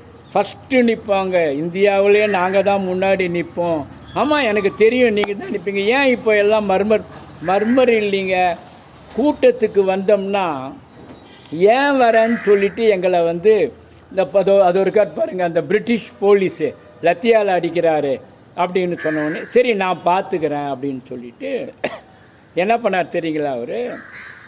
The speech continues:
மீட்டிங்கில் பேசும்போது ஒரே வார்த்தை சொன்னாரு, ஜனங்களே, உங்களை வந்து நீங்க தப்பு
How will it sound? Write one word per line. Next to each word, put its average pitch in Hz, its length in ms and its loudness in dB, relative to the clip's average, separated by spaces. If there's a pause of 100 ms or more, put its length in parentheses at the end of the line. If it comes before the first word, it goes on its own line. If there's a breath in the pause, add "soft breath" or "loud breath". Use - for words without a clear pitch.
(180)
மீட்டிங்கில் 214 680 2
பேசும்போது 180 800 0
ஒரே 180 300 2
வார்த்தை 175 360 -2 (100)
சொன்னாரு, 165 440 -4 (380)
ஜனங்களே, 196 720 2 (1040)
உங்களை 254 500 0
வந்து 196 840 2 (920)
நீங்க 240 380 0
தப்பு 202 480 -2